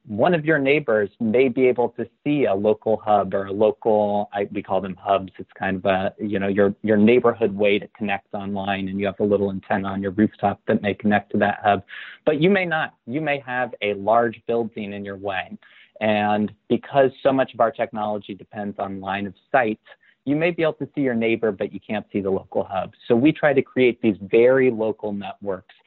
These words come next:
that are deeply interconnected using kind of mesh technology, mesh antennas, um, to be able to kind of get around these various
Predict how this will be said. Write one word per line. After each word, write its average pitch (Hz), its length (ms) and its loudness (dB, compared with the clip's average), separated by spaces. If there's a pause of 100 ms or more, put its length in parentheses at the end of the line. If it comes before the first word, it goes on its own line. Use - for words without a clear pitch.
(240)
that 107 100 4
are 101 160 4 (320)
deeply 151 520 -2
interconnected 104 840 -4
using 101 520 0
kind 101 180 -4
of 87 120 -6
mesh 101 280 2 (120)
technology, 98 720 -2
mesh 98 360 -2
antennas, 101 580 -2 (500)
um, 107 240 4
to - 100 -6
be 113 180 4
able 113 240 2 (120)
to 107 440 2
kind 113 160 0
of 92 80 -4 (120)
get 127 160 4
around 113 520 0
these 101 220 -8
various 104 320 -6